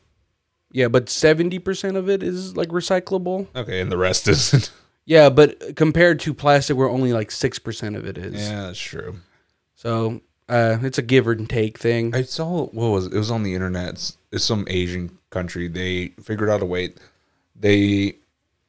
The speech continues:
Speaker 2: it's like a little, like, it's like a little ball of water, and the outside, it's, it's, it's tough. You can stack 'em, you can squeeze 'em or whatever.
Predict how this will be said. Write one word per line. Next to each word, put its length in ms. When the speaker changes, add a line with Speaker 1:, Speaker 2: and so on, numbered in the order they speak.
Speaker 2:
it's 160
like 140
a 40
little, 300
like, 320
it's 200
like 100
a 40
little 200
ball 500
of 120
water, 420
and 360
the 160
outside, 480
it's, 280
it's, 300
it's 180
tough. 300
You 80
can 120
stack 340
'em, 120
you 60
can 120
squeeze 320
'em 100
or 120
whatever. 400